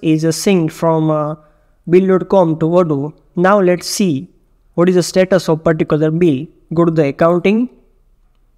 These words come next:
go to the vendors and select the bills.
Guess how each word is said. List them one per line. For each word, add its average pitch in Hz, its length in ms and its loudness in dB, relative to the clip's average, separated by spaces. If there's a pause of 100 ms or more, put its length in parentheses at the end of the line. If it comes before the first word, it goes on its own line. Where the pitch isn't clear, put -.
(160)
go 160 140 2
to 160 80 -2
the 151 420 0 (160)
vendors 165 640 0
and 143 220 -2
select 156 320 0
the 156 80 0
bills. 156 580 -2